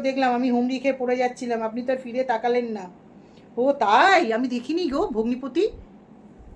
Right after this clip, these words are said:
পড়বি না? তুই তো এখন আমার পা চাটছিস, তুই তো আমার পদে পদে এখন ঘুরে বেড়াচ্ছিস, কারণ তোর এখন, এ, তোর এখন জ্বালা উঠেছে, তাই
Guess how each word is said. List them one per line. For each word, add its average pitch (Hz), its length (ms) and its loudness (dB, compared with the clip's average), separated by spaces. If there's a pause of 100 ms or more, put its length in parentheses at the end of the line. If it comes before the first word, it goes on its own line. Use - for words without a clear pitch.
(540)
পড়বি 233 280 2
না? 294 120 0 (440)
তুই 220 100 -4
তো 233 120 2
এখন 233 200 0
আমার 220 260 0
পা 208 200 2
চাটছিস, 220 400 -4 (500)
তুই 214 100 -8
তো 220 100 -4
আমার 220 180 2 (220)
পদে 208 160 2
পদে 226 200 0
এখন 226 240 0
ঘুরে 220 160 4
বেড়াচ্ছিস, 220 480 0 (840)
কারণ 208 400 0 (260)
তোর 196 160 2
এখন, 208 340 0 (1160)
এ, 180 360 -6 (100)
তোর 208 160 2
এখন 220 240 2
জ্বালা 196 280 4
উঠেছে, 240 340 2
তাই 190 260 2